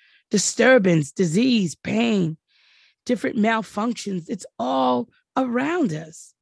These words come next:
Anguish, you know, it, <laughs> he said, "Trouble and anguish have taken hold of me. Excruciating, distressing pain." <laughs> He said, "But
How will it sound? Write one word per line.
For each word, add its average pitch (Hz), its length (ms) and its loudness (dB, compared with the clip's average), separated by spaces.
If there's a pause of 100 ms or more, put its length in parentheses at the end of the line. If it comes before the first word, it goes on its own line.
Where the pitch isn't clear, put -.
(480)
Anguish, 202 720 4 (560)
you 208 100 2
know, 240 360 4 (440)
it, 208 480 4
<laughs> - 80 -20
he 277 140 4
said, 214 240 -2
"Trouble 311 500 0
and 220 180 0 (120)
anguish 220 580 -4
have - 160 -12
taken 214 320 -4
hold 208 320 -2
of 165 80 -2
me. 156 260 -4 (600)
Excruciating, 254 1080 4
distressing 202 1000 -2 (160)
pain." 147 460 -8 (680)
<laughs> 180 240 -2 (720)
He 233 140 2
said, 214 380 4 (240)
"But 294 340 4